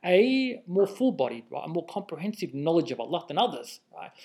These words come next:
Right? Remembering, of course, that what we mean by this knowledge is not just the, you know, the intellectual sort. Hey, I know more propositions about Allah than the tree or,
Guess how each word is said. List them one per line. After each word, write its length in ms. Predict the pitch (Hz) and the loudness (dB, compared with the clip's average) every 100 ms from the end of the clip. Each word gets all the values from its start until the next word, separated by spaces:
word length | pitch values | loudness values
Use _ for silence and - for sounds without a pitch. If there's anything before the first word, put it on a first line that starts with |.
| - | -6
Right? 300 | 180 170 170 | -4 -4 0
Remembering, 540 | 175 175 220 220 175 | 2 6 6 6 6
of 140 | 147 - | 4 -2
course, 220 | 175 165 | -2 0
that 80 | 151 | -2
what 200 | 165 180 | -2 -2
we 80 | 165 | 0
mean 480 | 175 262 254 233 | 4 8 8 8
by 160 | 170 147 | 8 8
this 220 | 143 131 | 6 0
knowledge 300 | 160 156 151 | -2 0 -2
is 100 | 143 | -2
not 180 | 170 190 | -4 -4
just 200 | 165 - | -6 -8
the, 360 | 156 151 143 - | -6 -4 -6 -10
you 100 | 185 | -12
know, 140 | 165 165 - | -10 -12 -12
the 160 | - 165 | -10 -4
intellectual 520 | 180 143 175 180 151 | -2 0 0 0 -6
sort. 380 | 139 190 190 185 | 0 6 6 4
Hey, 280 | - 165 127 - - - | 0 -2 -2 -8 -14 -4
I 140 | 160 | 0
know 200 | 175 156 | 2 0
more 200 | 147 170 | 2 0
propositions 640 | 180 160 151 156 180 147 | 0 -4 -4 -4 -4 -4
about 240 | 139 139 139 | 0 2 2
Allah 340 | 143 196 - - | 4 2 0 -6
than 160 | 147 | -6
the 60 | 131 | -8
tree 580 | - 190 196 202 202 - | -2 4 4 4 -2 -8
or, 640 | - 170 160 143 135 120 | 2 6 8 8 6 4